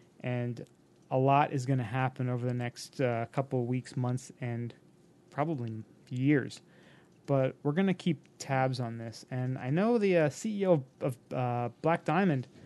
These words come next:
posted an article in the Salt Lake Tribune a few weeks ago talking about this and urging other companies to protest and to, to pull out of the outdoor retailer convention.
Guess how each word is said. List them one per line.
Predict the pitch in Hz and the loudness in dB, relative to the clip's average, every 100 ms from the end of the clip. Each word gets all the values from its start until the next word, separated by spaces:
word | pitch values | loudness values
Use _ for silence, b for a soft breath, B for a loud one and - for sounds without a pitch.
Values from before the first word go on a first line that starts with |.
| B B - | B B 2
posted | 170 165 - 147 | 4 4 4 0
an | - 131 127 123 120 - | 0 -4 -2 -4 -8 -2
article | 139 151 135 127 123 | 0 0 0 0 0
in | |
the | 123 | -4
Salt | - 139 131 | -4 0 0
Lake | 131 131 | -2 -4
Tribune | - 123 123 139 131 | -8 -6 0 0 0
a | |
few | - 139 127 | -2 -2 -2
weeks | 131 - | -2 -4
ago | 135 123 113 123 b b b b | -2 -2 -2 -8 b b b b
talking | - 151 151 151 135 | 2 4 6 2 2
about | 127 123 | 2 0
this | - 120 120 - | -2 -4 -6 -8
and | 127 123 123 120 _ _ | -6 -4 -6 -8 _ _
urging | 170 160 175 160 131 131 | 6 8 8 6 4 0
other | 135 135 139 | 2 2 2
companies | - 139 139 156 123 117 113 - b b b b b | 0 -2 0 0 0 -4 -10 -16 b b b b b
to | - 131 | -12 -8
protest | - 165 175 127 113 - - | 6 8 8 2 -2 -6 -6
and | 135 127 123 | -2 -2 -4
to, | - 123 120 110 | -2 -2 -2 -2
to | 143 | 2
pull | - 165 139 | 6 6 6
out | 135 135 | 6 4
of | 120 | 2
the | 127 123 | 0 2
outdoor | 123 131 123 | 0 0 -2
retailer | 127 127 135 123 | -2 -2 -4 -2
convention. | - 120 131 147 110 | -4 -2 -2 -2 -6